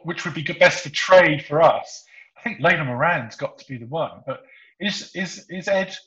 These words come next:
really gonna win? Is, I mean, the bookies have him slight favourite. He says he's gonna get sixty percent of the vote. We tweeted that last night by mistake, I think. Sixty percent of nominations, which is hardly surprising given, is this his second or third time? I can't remember running for leader.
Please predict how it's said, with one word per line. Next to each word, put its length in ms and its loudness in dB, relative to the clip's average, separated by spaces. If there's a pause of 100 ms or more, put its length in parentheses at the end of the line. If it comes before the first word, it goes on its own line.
(320)
really 260 0
gonna 300 4
win? 240 0
Is, 260 -8
I 100 0
mean, 200 -4
the 80 -10
bookies 260 -8
have 120 -4
him 80 -8
slight 380 6
favourite. 520 0 (360)
He 140 4
says 280 4
he's 120 -4
gonna 160 -4
get 220 -6
sixty 260 -6
percent 220 -2
of 80 -8
the 60 -6
vote. 360 6
We 100 -8
tweeted 360 -6
that 220 -2
last 280 -4
night 200 -4
by 120 -2
mistake, 460 -4
I 60 -12
think. 280 -12 (800)
Sixty 280 -4
percent 180 0
of 60 0
nominations, 520 2 (200)
which 180 -2
is 140 2
hardly 360 8
surprising 600 2
given, 280 -4 (440)
is 260 -10
this 140 -6
his 340 -8
second 240 -4
or 100 -8
third 460 4
time? 240 -4
I 80 -16
can't 140 -4
remember 200 -8
running 260 -10
for 100 -20
leader. 280 -12